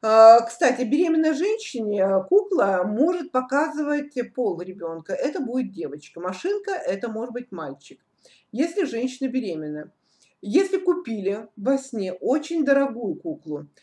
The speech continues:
то тут надо быть очень внимательным. Почему? Вы можете залезть в кредит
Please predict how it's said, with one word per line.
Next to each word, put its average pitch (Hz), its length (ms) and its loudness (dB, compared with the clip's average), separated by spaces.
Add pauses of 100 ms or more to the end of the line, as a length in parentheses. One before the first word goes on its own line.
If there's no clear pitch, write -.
(240)
то 254 140 2
тут 381 320 0
надо 233 260 -2
быть 220 260 -8
очень 285 380 -2
внимательным. 160 760 0 (220)
Почему? 294 360 0
Вы 226 140 -2
можете 233 400 0
залезть 214 580 -2
в - 40 -20
кредит 240 600 0